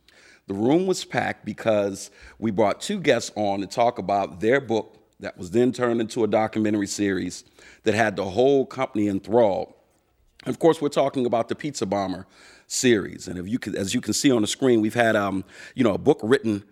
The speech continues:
about this issue by two local authors. And Jerry Clark and Ed Pellatella, Pizza Bomber, The Untold Story of America's Shocking Heist. So you can see the other three no-, novels that they've written.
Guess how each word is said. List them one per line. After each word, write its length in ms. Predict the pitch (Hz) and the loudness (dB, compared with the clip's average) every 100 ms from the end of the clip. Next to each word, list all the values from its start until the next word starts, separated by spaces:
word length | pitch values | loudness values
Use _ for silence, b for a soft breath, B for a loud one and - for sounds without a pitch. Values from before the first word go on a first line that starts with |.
| b b | b b
about 400 | 101 92 107 135 | -6 0 0 0
this 400 | 113 101 - - _ _ _ - | -2 -4 -4 -8 _ _ _ -2
issue 360 | 117 - 110 | -2 -2 -4
by 300 | 95 101 98 | -2 0 0
two 260 | 92 - 123 | -4 -2 4
local 340 | 113 117 98 - | 4 4 0 0
authors. 640 | 117 139 165 175 - - _ _ _ _ _ _ _ _ _ - 120 | 4 4 2 -4 -6 -10 _ _ _ _ _ _ _ _ _ -16 -4
And 340 | 117 113 98 B B - | -2 -2 -4 B B 0
Jerry 360 | 120 135 135 | 6 6 6
Clark 420 | - 135 139 147 | 2 2 2 2
and 140 | 113 107 | -2 -2
Ed 220 | 120 123 | -4 -4
Pellatella, 560 | 131 120 107 147 147 147 B B | -2 -2 0 0 0 0 B B
Pizza 320 | - 180 - 139 | -6 -4 0 2
Bomber, 300 | 123 117 104 | 2 2 -2
The 180 | 101 - | -4 0
Untold 520 | 147 165 160 151 143 | 0 2 2 0 0
Story 340 | - 143 143 | 0 2 4
of 100 | 120 | 2
America's 680 | 110 117 131 123 117 101 - | 0 0 0 0 -4 -6 -8
Shocking 840 | - - - 143 143 - 139 139 131 B B B | -10 -6 0 0 0 -2 0 0 -2 B B B
Heist. 220 | - 131 104 | -2 -2 0
So 120 | 107 | -2
you 100 | 123 | -2
can 100 | 117 | -2
see 160 | - | -2
the 140 | 120 127 | 2 2
other 120 | 147 | 2
three 200 | - 131 | -2 0
no-, 280 | 131 127 117 | 2 2 0
novels 380 | 98 120 131 110 | -2 0 2 0
that 100 | 107 | -4
they've 220 | 117 104 | -4 -2
written. 400 | 104 156 98 95 | 2 2 2 -8